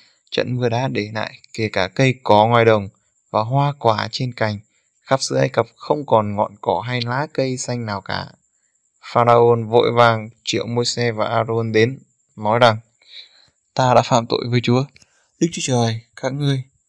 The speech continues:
và cũng có lỗi với hai ngươi. Bây giờ xin tha tội cho ta một lần nữa và cầu nguyện với Chúa, Đức Chúa Trời các ngươi, và xin Ngài đem tai vạ kinh khủng này đi khỏi ta."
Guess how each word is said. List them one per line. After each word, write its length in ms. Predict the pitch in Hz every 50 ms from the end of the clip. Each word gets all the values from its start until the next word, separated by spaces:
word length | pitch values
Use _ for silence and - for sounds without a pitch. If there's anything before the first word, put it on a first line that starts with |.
| _ _ _ _ -
và 160 | 123 123 123 107
cũng 140 | 120 135
có 140 | 135 - 143
lỗi 240 | 143 143 147 156 156
với 160 | 135 135 147 147
hai 220 | 147 143 139 139
ngươi. 280 | 139 131 131 131 131 131 - _ _ _ _ _ _ _ -
Bây 200 | - 135 131 127
giờ 220 | 120 120 113 110 110 _ _ _ _ _ -
xin 200 | - - 147 143
tha 120 | - 156 156
tội 160 | - - - -
cho 180 | - 127 123 120 -
ta 100 | - 131 131 127 123 _ _ - - _ _ _ _ _ _ _ _ _ -
một 100 | 123 123
lần 280 | 117 113 110 110 113
nữa 180 | 113 120 139 147 _ _ _ _ _ _ _ _ _ -
và 220 | 123 123 117 117
cầu 200 | 117 131 127 123
nguyện 220 | 127 120 - -
với 160 | 131 147 151 147
Chúa, 280 | - - 135 135 147 151 _ _ _ _ _ _ _ _ _ _ -
Đức 60 | 170 180
Chúa 80 | 190 190 165
Trời 240 | 135 120 117 113 113 -
các 200 | 131 139 - 139
ngươi, 320 | 139 135 131 127 120 - _ - _ _ _ _ _ _ _ _ -
và 300 | 127 131 127 123 123 123
xin 260 | - - - 156 147
Ngài 240 | 131 123 120 113 113 113 _ _ _ _ _ _ _ _ _ -
đem 160 | 139 143 139
tai 160 | 135 143 139
vạ 240 | 120 120 - - - -
kinh 140 | - 147 139
khủng 220 | - - 117 113
này 240 | 113 117 113 110 107 - - - _ _ _ _ -
đi 140 | 151 147 135
khỏi 240 | - - 123 104 95 -
ta." 240 | - 127 127 123